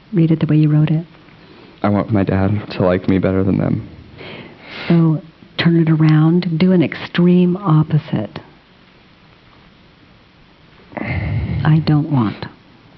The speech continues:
Speaker 2: I don't want my dad to like me better than them.
Speaker 1: Is that more of a match?
Speaker 2: Yeah, because I want to like me better than them. I don't want to compare myself to them. I don't want to look at my brother's attributes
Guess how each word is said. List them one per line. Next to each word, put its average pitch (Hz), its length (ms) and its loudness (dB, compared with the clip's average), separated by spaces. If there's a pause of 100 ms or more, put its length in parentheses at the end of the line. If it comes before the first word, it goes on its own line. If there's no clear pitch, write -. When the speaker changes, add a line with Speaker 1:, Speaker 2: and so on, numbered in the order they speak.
(1700)
Speaker 2:
I 110 100 2
don't 107 200 0
want - 180 -2
my 98 120 0
dad 95 260 -2 (160)
to - 160 -4
like - 140 -6
me 65 100 -2
better - 260 -4
than - 140 -4
them. - 260 -6 (920)
Speaker 1:
Is 151 140 2
that 143 120 -2
more 147 200 2
of 139 100 -2
a 139 40 2
match? 143 500 0 (680)
Speaker 2:
Yeah, 143 140 2
because 113 340 0
I 131 80 2
want 143 180 2
to - 80 -2
like - 240 -2
me 135 260 -2 (100)
better 127 220 0
than - 180 0
them. - 220 -2 (460)
I 123 60 0
don't 131 120 2
want 117 120 2
to 123 60 0
compare 113 380 2
myself 104 500 0
to 101 60 0
them. 92 260 0
I - 920 -14
don't - 100 0
want 117 100 2
to 87 60 2
look 95 200 -2
at - 80 0
my 95 120 2
brother's 104 480 0
attributes - 600 -2